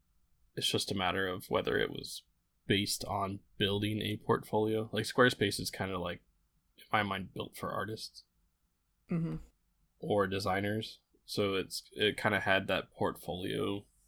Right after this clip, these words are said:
Speaker 1: thing in mind with all their themes. And then as far as a blog goes, any of them will do a blog. Your cheapest option is probably WordPress, honestly. But it comes with the upkeep and figuring out how to do it all, which,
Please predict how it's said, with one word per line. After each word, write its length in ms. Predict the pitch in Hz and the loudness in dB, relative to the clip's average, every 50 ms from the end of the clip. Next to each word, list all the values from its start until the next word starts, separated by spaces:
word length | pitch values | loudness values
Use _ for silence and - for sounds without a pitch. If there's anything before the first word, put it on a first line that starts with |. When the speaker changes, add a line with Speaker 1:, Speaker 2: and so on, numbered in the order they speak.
| _ _ _ - - - - - - _ _ - | _ _ _ -18 -18 -18 -20 -20 -20 _ _ 0
Speaker 1:
thing 180 | 110 101 101 | 2 2 2
in 100 | 98 95 | 2 0
mind 300 | 98 95 95 95 98 98 | 0 -2 -2 -2 -2 -4
with 140 | 101 101 - | -4 -2 0
all 140 | 98 101 104 | 2 2 2
their 120 | 101 92 | 0 -2
themes. 720 | 90 - - 98 98 95 101 104 110 110 110 - - - _ _ _ _ _ - - | -4 -4 -4 -4 -2 -2 -2 -4 -4 -6 -6 -8 -12 -14 _ _ _ _ _ -10 2
And 240 | - 110 110 110 110 | 6 8 10 10 12
then 300 | 117 117 117 117 113 113 | 12 12 12 12 10 10
as 180 | 110 107 - - | 8 8 8 10
far 140 | 139 127 | 12 12
as 80 | 127 117 | 12 12
a 60 | 110 | 10
blog 340 | 98 104 101 104 107 104 101 | 8 8 8 8 8 8 8
goes, 400 | 101 101 101 101 98 98 - - 107 | 6 4 6 4 4 2 0 2 2
any 180 | 107 107 107 | 4 6 6
of 80 | 101 101 | 6 6
them 80 | 98 95 | 4 2
will 80 | 95 | 2
do 160 | 95 95 92 | 2 0 0
a 40 | 90 | 0
blog. 460 | - - - 92 92 92 92 95 90 - - - - _ _ - | -2 -2 -2 0 2 2 2 0 -2 -6 -12 -16 -20 _ _ -8
Your 180 | 147 113 107 - | -2 -2 -2 0
cheapest 360 | - - 107 - 101 92 - | 4 2 4 4 2 2 4
option 300 | 95 90 90 - - 92 | 4 4 2 0 -4 -6
is 60 | - | -4
probably 340 | - - 92 90 - - - | -2 0 0 0 0 -2 -4
WordPress, 500 | - 85 - - - 78 82 - - - - - | -4 -4 -4 -4 -4 -4 -4 -4 -6 -8 -6 -6
honestly. 460 | - 104 101 - - - - 98 104 - - _ _ _ _ _ _ _ - | -6 -6 -4 -6 -6 -6 -6 -6 -6 -10 -14 _ _ _ _ _ _ _ 4
But 120 | 113 101 | 4 4
it 100 | 101 - | 4 4
comes 240 | - 113 104 95 107 | 4 2 2 2 0
with 260 | 101 98 90 - - | -2 -4 -4 -6 -4
the 100 | - - | -2 0
upkeep 480 | - 64 - - - - 73 71 - - - - _ _ _ - | 0 0 -2 -2 -4 -6 -6 -6 -6 -10 -18 -20 _ _ _ -6
and 480 | - 62 50 50 - - - - - - - - - _ _ _ - - - | -2 -2 0 0 0 -2 -4 -6 -8 -10 -14 -16 -18 _ _ _ -20 -6 -4
figuring 320 | - 90 80 82 - - | -2 -2 0 -2 -2 -2
out 240 | - - - - - _ _ _ _ _ _ _ _ | -2 -2 -4 -6 -10 _ _ _ _ _ _ _ _
how 260 | - - - - 71 | -12 -6 -2 -2 -2
to 120 | 64 - - | -2 -2 -6
do 180 | - 73 69 | -6 -4 -4
it 60 | - - | -2 -4
all, 260 | - - - - - _ _ _ | -4 -6 -8 -12 -14 _ _ _
which, 320 | - - 62 - - - | -2 0 0 0 -2 -8